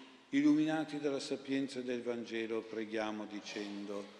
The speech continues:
Padre nostro che sei nei cieli, sia santificato il tuo nome,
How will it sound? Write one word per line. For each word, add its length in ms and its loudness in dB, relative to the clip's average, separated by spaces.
Padre 600 4
nostro 760 -2
che 120 -2
sei 500 2
nei 220 -4
cieli, 380 -8
sia 400 4
santificato 1120 0
il 260 -6
tuo 160 -4
nome, 320 -8